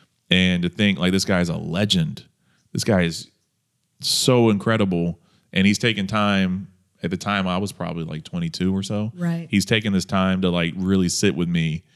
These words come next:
Speaker 1: and have this heart to heart.
Speaker 2: Mm-hmm.
Speaker 1: Like, and he doesn't even know me. And so
Speaker 2: Yeah.
Speaker 1: he was amazing. Uh, David Banner, who's a producer from Mississippi, who's done a lot of stuff with a lot of artists. Um, he was super nice when I met him.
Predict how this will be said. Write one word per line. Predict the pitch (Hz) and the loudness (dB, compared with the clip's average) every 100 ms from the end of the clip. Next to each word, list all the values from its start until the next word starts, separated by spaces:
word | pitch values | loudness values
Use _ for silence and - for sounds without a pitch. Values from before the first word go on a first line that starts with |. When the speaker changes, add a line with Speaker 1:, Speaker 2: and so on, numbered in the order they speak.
| _ _ _ _ - | _ _ _ _ -4
Speaker 1:
and | 87 | 0
have | 101 | 2
this | 92 85 | 2 0
heart | - 104 - | -2 -4 -4
to | |
heart. | - 151 107 - - | -2 0 0 -2 -10
Speaker 2:
Mm-hmm. | 95 | -2
Speaker 1:
Like, | 98 95 - 92 | 0 0 -2 -2
and | 104 | 4
he | |
doesn't | 131 120 110 | 4 4 2
even | 95 95 | 2 2
know | 120 151 | 2 2
me. | 87 85 | 2 0
And | 92 87 | -4 0
so | 95 | 2
Speaker 2:
Yeah. | 90 90 - _ _ _ _ _ _ - | 4 2 -4 _ _ _ _ _ _ -4
Speaker 1:
he | - 120 | 4 6
was | 127 113 | 6 6
amazing. | 117 117 110 110 113 - _ _ _ _ - | 4 4 4 0 -2 -8 _ _ _ _ -2
Uh, | 92 90 | 0 0
David | 85 101 104 92 | 2 2 2 0
Banner, | 92 92 98 98 | 0 2 2 2
who's | 101 92 | 0 -2
a | |
producer | 85 92 92 98 | -2 0 0 -2
from | 90 90 | -6 -6
Mississippi, | 95 90 - 98 101 95 | -6 -6 -6 -6 -6 -6
who's | 95 90 | -6 -10
done | 87 | -12
a | 85 | -12
lot | 82 90 90 | -12 -12 -12
of | 87 | -10
stuff | 95 87 | -8 -6
with | 85 | -6
a | |
lot | 82 90 85 | -4 -4 -4
of | |
artists. | 85 87 87 - - - - - _ | -2 -2 -2 -6 -18 -20 -20 -20 _
Um, | 85 85 82 82 78 - | 0 2 2 0 -4 -8
he | - 104 101 | -4 2 4
was | 95 90 92 - | 4 2 -2 -6
super | - 113 95 92 | -2 0 2 2
nice | 90 87 | 2 0
when | 92 | 0
I | 87 | 0
met | 87 87 | 0 0
him. | 90 92 87 85 | 0 2 2 0